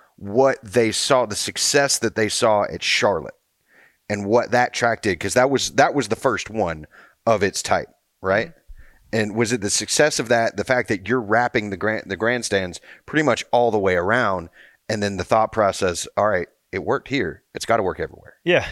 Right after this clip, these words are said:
Speaker 2: it was the perfect storm. You know, you just, in the moment when you're having success at something, you don't ever expect or even plan around that success stopping. You know what I mean? You're gonna keep growing, and you get the hay while the sun's shining.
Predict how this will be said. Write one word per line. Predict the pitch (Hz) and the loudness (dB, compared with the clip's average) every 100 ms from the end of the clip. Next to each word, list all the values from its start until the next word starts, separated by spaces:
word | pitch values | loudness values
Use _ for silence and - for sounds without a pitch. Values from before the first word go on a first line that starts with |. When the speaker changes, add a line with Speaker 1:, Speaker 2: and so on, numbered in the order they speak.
| - | -4
Speaker 2:
it | 147 | -2
was | 135 | -2
the | |
perfect | - 160 - - | 0 0 0 -4
storm. | 165 165 87 - - - | -2 -2 -4 -10 -14 -8
You | 123 | -4
know, | 131 | -2
you | 131 127 | -2 -4
just, | 117 - _ _ _ | -6 -10 _ _ _
in | 139 156 | -2 0
the | 143 | 2
moment | 143 175 139 139 | 2 2 0 -4
when | 135 | -4
you're | 135 | -2
having | 127 139 131 | 0 -2 -2
success | 127 - 165 - | -6 -2 -2 -2
at | |
something, | - 127 127 | -4 -4 -4
you | 131 | 0
don't | 160 139 | 0 2
ever | 131 123 117 - | 0 -2 -4 -6
expect | 120 - - 123 135 - | -4 -4 0 0 0 -4
or | 117 117 | -2 -2
even | 113 104 | -2 -6
plan | - 123 139 | -6 0 0
around | 127 110 107 | 2 0 -2
that | 104 | -4
success | - - 113 113 | -6 -6 -6 -6
stopping. | - 110 - 113 123 _ _ _ | -6 -6 -6 -12 -18 _ _ _
You | 131 | -6
know | |
what | 127 | -4
I | |
mean? | 139 143 | -4 -2
You're | 135 | -2
gonna | 139 | -4
keep | - 135 | -4 -6
growing, | 113 131 131 127 123 - - _ | -2 0 0 -2 -6 -12 -20 _
and | 123 127 | -8 -6
you | 117 | -4
get | 131 | -4
the | - | -2
hay | 120 131 | -2 -2
while | 120 | -2
the | |
sun's | - 131 117 | -2 -4 -2
shining. | - 147 127 | -2 0 -2